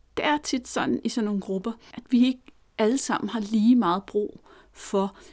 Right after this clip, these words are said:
at blive lige gode til fem, de her fem søjler, fordi at nogle af tingene er vi på forhånd bedre til end andre.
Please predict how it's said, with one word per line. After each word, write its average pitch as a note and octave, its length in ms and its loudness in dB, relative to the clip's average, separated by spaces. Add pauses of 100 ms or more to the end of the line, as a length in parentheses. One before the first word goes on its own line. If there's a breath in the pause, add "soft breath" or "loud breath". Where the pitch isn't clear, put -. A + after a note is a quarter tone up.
(120 loud breath)
at G3 100 -8
blive F#3+ 200 -2
lige G3 260 -2
gode F#3+ 320 -2
til G#3+ 160 -8
fem, - 480 -6
de G3+ 60 -6
her - 240 -4
fem - 380 -6
søjler, E3 380 -6
fordi - 440 -8
at - 120 -8
nogle G#3+ 220 2
af A#3 60 -4
tingene - 320 -8 (380 loud breath)
er A3+ 100 -2
vi C4+ 240 2 (300 loud breath)
på D#4+ 100 -4
forhånd D#4+ 440 4
bedre D3 280 -2
til - 300 -12 (160)
end F3 120 -4
andre. - 340 -10